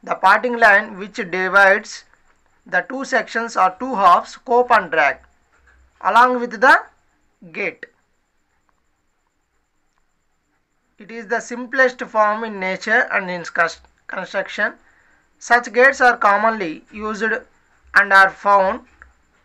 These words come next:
to give satisfactory service except when the mold is very deep.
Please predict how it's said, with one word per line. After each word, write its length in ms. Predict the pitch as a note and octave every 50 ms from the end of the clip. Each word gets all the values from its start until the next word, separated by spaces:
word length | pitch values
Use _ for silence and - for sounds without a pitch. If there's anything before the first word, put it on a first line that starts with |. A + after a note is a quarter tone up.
| _ _ _ _ _ _ _
to 120 | A#3 G3+ F3
give 300 | D#3+ G#3+ A#3+ B3+ B3 A#3+
satisfactory 680 | - A3 G#3 A3 B3 B3 - A#3 G#3+ G#3+ - - A3+ A3
service 540 | - F#3+ G3+ G3+ G3+ A#3 C4 D#4 D4+ - - _
except 480 | - F#3+ - - - A3+ A#3+ B3 A#3+ - _ _ _ _
when 180 | F#3 F3+ F3
the 100 | F3+ F3
mold 300 | F3 F3 F3+ G3 G#3 G#3
is 160 | G#3+ A3+ F#3+
very 300 | E3 D#3+ F3 F3+ G3+ G#3
deep. 280 | F#3+ D3+ E3+ D#3+ C3+